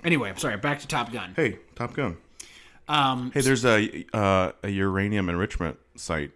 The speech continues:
Speaker 1: There is.
Speaker 2: in a country that's not named, but clearly Russia, right?
Speaker 1: No, I think they said Iran.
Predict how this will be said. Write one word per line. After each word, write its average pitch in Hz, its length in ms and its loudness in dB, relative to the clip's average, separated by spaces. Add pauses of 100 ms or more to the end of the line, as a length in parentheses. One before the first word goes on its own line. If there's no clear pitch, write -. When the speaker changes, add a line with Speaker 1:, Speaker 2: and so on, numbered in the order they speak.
(260)
Speaker 1:
There 127 180 -4
is. 113 340 -6 (220)
Speaker 2:
in 90 120 -4
a 82 100 -4 (120)
country 95 300 -2
that's 87 200 0
not 92 160 0
named, 87 420 -4
but 85 200 -6 (220)
clearly 85 420 0
Russia, 82 360 -2
right? 76 240 -4 (300)
Speaker 1:
No, 165 60 -2
I 170 80 0
think 185 160 -8
they 185 100 -6
said 143 160 -8
Iran. 110 380 -10